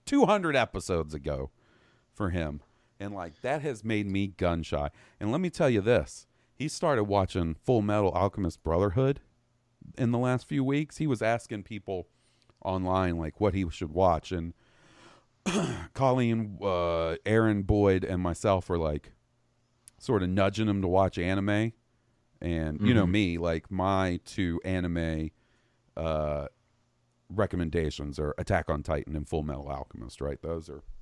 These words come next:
Speaker 2: Right.
Speaker 1: those are my jams.
Speaker 2: Strong, strong,
Speaker 1: Uh,
Speaker 2: strong options.
Speaker 1: So he started watching Full Metal Alchemist Brotherhood, and bruh, I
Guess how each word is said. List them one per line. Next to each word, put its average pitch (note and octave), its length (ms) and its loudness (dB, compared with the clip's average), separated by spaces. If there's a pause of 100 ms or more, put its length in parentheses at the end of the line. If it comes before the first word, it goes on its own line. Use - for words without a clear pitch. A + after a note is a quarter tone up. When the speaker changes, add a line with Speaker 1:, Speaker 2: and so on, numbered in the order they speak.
Speaker 2:
Right. D#2 240 -10 (640)
Speaker 1:
those G#2+ 260 0
are F2+ 40 -4
my D2+ 80 -6
jams. D2+ 600 -10 (420)
Speaker 2:
Strong, G2 480 -2
strong, G#2 560 2 (720)
Speaker 1:
Uh, F#2+ 120 2
Speaker 2:
strong A2+ 240 10
options. D#2+ 540 -2 (200)
Speaker 1:
So - 140 0
he E3 80 4
started D#3+ 300 4
watching A2+ 360 2
Full B2 180 0
Metal G2+ 260 2
Alchemist F2+ 520 0
Brotherhood, F2+ 580 2 (400)
and E2 220 -8
bruh, G2+ 280 -2 (800)
I B2 560 -4